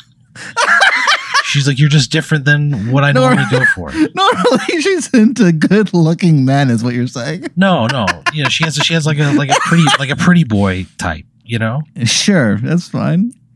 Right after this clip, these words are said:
Speaker 2: She looks at you and she goes, she's like,
Speaker 1: Yeah.
Speaker 2: "I don't know what it is." She goes, "There's just so much more to you."
Speaker 1: <laughs> Okay. That's cool.
Speaker 2: And she kinda, like, rolls over. She leans up on her elbows.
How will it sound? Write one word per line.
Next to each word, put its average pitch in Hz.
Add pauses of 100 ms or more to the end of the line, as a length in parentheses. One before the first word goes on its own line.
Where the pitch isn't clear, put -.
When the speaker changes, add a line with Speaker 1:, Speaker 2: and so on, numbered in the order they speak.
(460)
Speaker 2:
She -
looks -
at 135
you 135
and 120
she -
goes, 127
she's 123
like, 120
Speaker 1:
Yeah. 180
Speaker 2:
"I -
don't 175
know 175
what 180
it 170
is." 113
She 131
goes, 127
"There's 131
just 135
so 139
much 147
more 123
to -
you." 101 (360)
Speaker 1:
<laughs> 392 (380)
Okay. - (1120)
That's 156
cool. 139 (1600)
Speaker 2:
And 113
she 143
kinda, 127
like, 117
rolls 107
over. 101 (140)
She -
leans 107
up 107
on 101
her 92
elbows. 95